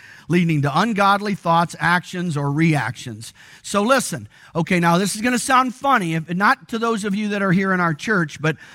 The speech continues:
don't read their materials. Don't listen to them on the radio. Don't watch them on T V.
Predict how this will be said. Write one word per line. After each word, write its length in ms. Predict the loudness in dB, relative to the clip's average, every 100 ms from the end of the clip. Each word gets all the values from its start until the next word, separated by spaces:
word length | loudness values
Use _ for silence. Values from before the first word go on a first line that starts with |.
| -20 -4
don't 280 | 2 2 4
read 200 | 2 4
their 140 | 2
materials. 840 | 2 0 -2 0 2 0 -2 -12 -18 -20 _ _ _ _ _ _ _ _ _ _ _ _ _ _ _ -2
Don't 240 | 2 2
listen 400 | 6 4 4 -4
to 140 | -2 2
them 200 | 2 2
on 100 | 0
the 80 | 2
radio. 720 | 4 2 2 2 2 0 -10 _ _ _ _ _ _ 2
Don't 220 | 2 4
watch 380 | 6 6 4 -2
them 260 | 2 2
on 200 | 2 0
T 280 | -2 -2 0
V. 540 | 2 2 2 2 -4